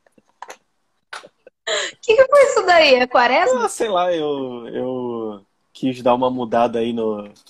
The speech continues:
Speaker 2: no carnaval, aí mudei. <laughs> Mas aí já tá crescendo, tá ficando moreno de novo, aí daqui a pouco volta, normal.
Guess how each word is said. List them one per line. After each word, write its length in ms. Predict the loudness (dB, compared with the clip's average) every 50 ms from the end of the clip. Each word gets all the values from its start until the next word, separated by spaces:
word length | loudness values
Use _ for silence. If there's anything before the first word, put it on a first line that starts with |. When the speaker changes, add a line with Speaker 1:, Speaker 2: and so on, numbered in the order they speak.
| -20 _ _ _ _ _ _ -12
Speaker 2:
no 100 | -10 -4
carnaval, 580 | 0 0 0 0 0 -2 0 0 2 2 2
aí 100 | 2 0
mudei. 420 | -4 -8 -8 -8 -8 -8 -8 -10 _ _ _ _
<laughs> 140 | _ _ -6
Mas 260 | -2 -2 -2 0 0 0
aí 300 | 0 0 -2 -6 -8 _ _ _ _ -20 -18 -8
já 140 | -4 -4 -2
tá 120 | -2 -4
crescendo, 680 | -4 -2 -2 -2 -2 -2 -2 -2 0 0 -2 -4 -6 -6
tá 140 | -6 -6 -8
ficando 240 | -8 -8 -8 -6
moreno 420 | -4 -4 -2 -2 -2 -2 -4 -4 -8
de 80 | -8
novo, 360 | -6 -4 -2 -2 -4 -4 -4 -6
aí 120 | -6 -6
daqui 220 | -8 -12 -10 -10
a 60 | -12 -12
pouco 480 | _ -14 -16 -14 -14 -14 -14 -14 -12
volta, 440 | -8 -4 -4 -4 -4 -6 _ -18 -20 _ _ _ _ _ _ -10
normal. 460 | -8 -8 -6 -4 -4 -4 -4 -6 -12